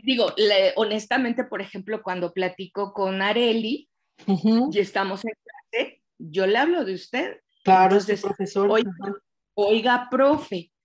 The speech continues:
Speaker 1: pero
Speaker 2: Ajá.
Speaker 1: cuando la tengo de frente le digo, "Oye",
Speaker 2: Oye,
Speaker 1: y
Speaker 2: Arel,
Speaker 1: no le
Speaker 2: sí,
Speaker 1: digo,
Speaker 2: exacto.
Speaker 1: "Oye". Le, entonces, si hay una conjugación en México
Speaker 2: Sí.
Speaker 1: que es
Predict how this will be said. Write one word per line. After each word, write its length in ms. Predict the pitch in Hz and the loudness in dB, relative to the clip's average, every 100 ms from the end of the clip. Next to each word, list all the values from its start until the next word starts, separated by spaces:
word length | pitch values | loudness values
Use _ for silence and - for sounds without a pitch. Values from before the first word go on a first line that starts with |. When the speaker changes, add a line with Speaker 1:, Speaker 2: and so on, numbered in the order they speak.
| - | 0
Speaker 1:
pero 220 | 208 202 | 2 2
Speaker 2:
Ajá. 100 | 185 | 2
Speaker 1:
cuando 240 | 185 190 - | 2 0 -4
la 120 | 185 180 _ | -8 -8 _
tengo 340 | 202 208 214 254 | -10 -6 -2 0
de 120 | 294 | 0
frente 360 | 294 254 254 247 | 0 -2 -2 -2
le 300 | 226 220 214 | -4 -4 -6
digo, 400 | 208 220 220 _ | -6 -6 -8 _
"Oye", 260 | 247 277 294 | 0 0 0
Speaker 2:
Oye, 340 | 233 277 262 | 0 0 6
Speaker 1:
y 0 | |
Speaker 2:
Arel, 340 | 254 247 233 220 | 6 6 4 2
Speaker 1:
no 100 | 170 | -6
le 60 | 392 | -10
Speaker 2:
sí, 260 | 214 214 | -6 -6
Speaker 1:
digo, 220 | - 185 | -8 -14
Speaker 2:
exacto. 480 | 180 180 220 269 294 | -8 -4 2 2 2
Speaker 1:
"Oye". 240 | 202 - _ _ | -4 -10 _ _
Le, 240 | 220 202 - | -4 -4 -4
entonces, 500 | 285 254 269 269 277 - - | -4 0 0 0 -2 -4 -20
si 240 | - 254 | -4 -2
hay 160 | 285 339 | 0 -2
una 240 | 359 349 | -4 -6
conjugación 840 | 220 214 214 208 190 180 214 226 - _ - | -8 -8 -8 -6 -6 -4 -4 -4 -8 _ -4
en 240 | 180 190 | -2 -2
México 680 | 196 196 233 - 220 330 - _ _ | -4 -6 -10 -6 -6 -6 -8 _ _
Speaker 2:
Sí. 420 | - 208 214 302 - - | -2 0 0 -4 -12 -10
Speaker 1:
que 260 | - - | -2 2
es 40 | 403 | 2